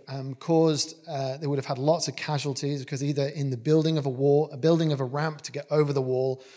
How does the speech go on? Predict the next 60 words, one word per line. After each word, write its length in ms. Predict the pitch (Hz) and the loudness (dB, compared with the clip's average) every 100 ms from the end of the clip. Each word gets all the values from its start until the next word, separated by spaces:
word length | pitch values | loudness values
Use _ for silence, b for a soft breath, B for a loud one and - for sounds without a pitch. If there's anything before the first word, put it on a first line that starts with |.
| B B B | B B B
or 440 | 147 147 147 147 - | 6 8 6 2 -6
actually, 520 | 170 - 143 147 170 | -2 0 2 0 -2
um, 140 | 135 120 | -6 0
being 240 | 156 151 | 2 2
at 40 | |
the 60 | 143 | 0
city 320 | - 160 151 | 0 0 -2
gates 400 | 131 139 139 - | -2 -2 0 -4
to 60 | - | -4
stop 260 | - 156 | -4 -6
things 180 | - 131 | -6 -8
coming 220 | - 135 | -4 -4
in 80 | 131 | -2
and 80 | 131 | -4
out, 240 | 131 127 | -6 -6
there 80 | 131 | -2
would 100 | 135 | 0
have 80 | 131 | 0
been 120 | 135 | -2
lots 440 | 131 135 156 147 147 | -2 4 4 4 -2
of 120 | - | -6
casualties. 580 | 143 131 123 120 120 - _ | -8 -6 -8 -8 -6 -8 _
But 140 | 123 147 | -4 -4
it, 80 | 160 | -2
and 120 | 147 | -2
it 100 | 147 | 0
usually 300 | 151 160 151 | 2 2 0
took 200 | 135 131 | -4 -6
a 60 | 127 | -4
long 300 | 131 127 123 | -2 -4 -4
time. 340 | 139 123 120 _ _ _ _ _ _ _ B B B B B | -4 -6 -8 _ _ _ _ _ _ _ B B B B B
And 80 | - | -2
so 120 | 170 | 4
there 80 | 202 | 6
was 100 | 208 | 8
something 260 | 247 233 214 | 6 4 4
unique 320 | 196 208 208 | 6 6 6
about 440 | 175 175 160 160 | 6 6 6 2
this 120 | 165 156 | -2 -2
strategy 540 | - 196 180 156 147 | 0 -2 0 -2 -2
that 120 | 156 | -4
we 120 | 143 | -4
find 400 | 139 - 170 160 | -4 -2 -2 0
in 140 | 143 135 | -2 0
Joshua 340 | 160 147 143 | 0 0 -2
six, 320 | 131 - - | -2 -2 -4
and 140 | 151 139 | -2 -2
that 160 | 185 | 0
was, 280 | 165 - - | 0 0 -2
that 180 | 170 175 | -2 -2
was 100 | 180 | 0
this. 220 | 160 127 | 0 -2
Firstly, 500 | - 220 226 226 175 | 2 4 4 4 2
the 100 | 165 | 2
strategy 540 | 139 - 208 208 202 165 | 2 0 -2 -2 -4 -2
was 140 | 143 | -4
given 320 | - 160 147 | -2 -2 0
by 160 | 135 131 | 0 0
God 240 | 123 131 | 0 -4
himself. 680 | 127 120 - 117 113 - - | -4 -4 -4 -4 -12 -20 -20